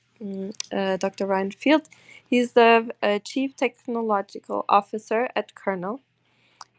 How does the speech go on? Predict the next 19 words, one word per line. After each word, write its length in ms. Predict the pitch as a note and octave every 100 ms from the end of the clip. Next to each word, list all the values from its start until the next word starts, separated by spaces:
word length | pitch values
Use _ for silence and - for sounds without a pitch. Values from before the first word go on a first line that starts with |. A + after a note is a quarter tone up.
| -
and, 520 | G3 G3 F#3+ G3 G3 - -
um, 640 | F#3+ F#3 F#3 F#3 F#3 - _ _ -
it 160 | G3 F#3
is 200 | G3+ - _
based 300 | F#3+ G3+ - -
out 180 | G3+ F#3+
of 160 | G3 _ _ _ _ _
Cul-, 440 | - - G3+ G3+ - _
Culver 460 | - G#3+ G#3+ A#3 A#3+
City, 540 | - - - G#3 G3+ -
I'm 160 | G3+ G3+
sorry, 400 | - F#3+ F3+ G#3 _ - -
<laughs> 220 | D#4 D#4
California, 840 | D#4 C#4+ C4 B3 A3+ A3+ A#3 B3+ _ _ - - -
United 460 | A#3 A3 G#3+ G#3+ -
States. 500 | - G3 G#3 - - _ _ _ - _
And, 420 | G#3 G3+ G3+ G3+ - -
um, 520 | G#3 G3+ G3+ G3+ A3 _ _ _ - - _ _ _ _ _ G#3+
uh, 400 | G#3+ G#3 G#3+